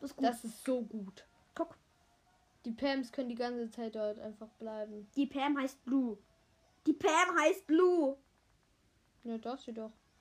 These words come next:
Speaker 1: Ich weiß, aber warum nimmt sie? Ultra
Speaker 2: Ja.
Speaker 1: schwierig ist schon ultra schwierig. Nein! Oh, ich hab schon gedacht,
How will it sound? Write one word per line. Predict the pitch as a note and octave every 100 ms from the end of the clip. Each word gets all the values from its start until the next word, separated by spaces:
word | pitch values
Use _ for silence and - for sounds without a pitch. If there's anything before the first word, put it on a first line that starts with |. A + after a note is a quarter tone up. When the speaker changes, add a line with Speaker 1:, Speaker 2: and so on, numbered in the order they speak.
| _ _ _ _ _
Speaker 1:
Ich | -
weiß, | _ - - -
aber | E4
warum | F4+ E4+ D#4+
nimmt | F#4+ A#4+
sie? | F4 G4 - _ _ _ _ _ _ _ _ _ _ _ _ _ _ - - - - _ _ _ _ - - -
Ultra | G4+ - G4+
Speaker 2:
Ja. |
Speaker 1:
schwierig | G4+ F4+ G4+ F#4+ F4
ist | -
schon | F4
ultra | E4+ E4 - D4+
schwierig. | - D4 C#4 B3+ - _ -
Nein! | F4 G#4+ A#4+ A#4+ F4 - -
Oh, | E4+ C4+
ich | C4
hab | B3+
schon | - C4
gedacht, | C4 B3 B3